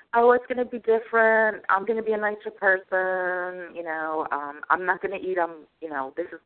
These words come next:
this is the diet that's gonna work for me after the fifty millionth one."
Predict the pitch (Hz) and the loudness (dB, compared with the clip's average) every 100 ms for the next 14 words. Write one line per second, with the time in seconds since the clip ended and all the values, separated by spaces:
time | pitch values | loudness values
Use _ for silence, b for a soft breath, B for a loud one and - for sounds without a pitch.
0 | _ 175 185 180 160 160 160 165 147 - | _ -10 -10 -10 4 8 8 6 -4 -6
1 | 160 143 156 156 - 160 156 135 131 135 | -4 0 0 -2 -10 -10 -4 -4 -4 -18
2 | - 135 - 135 135 127 127 - 135 131 | -8 -8 -6 -12 -6 -6 -6 -14 -8 -4
3 | 120 | -4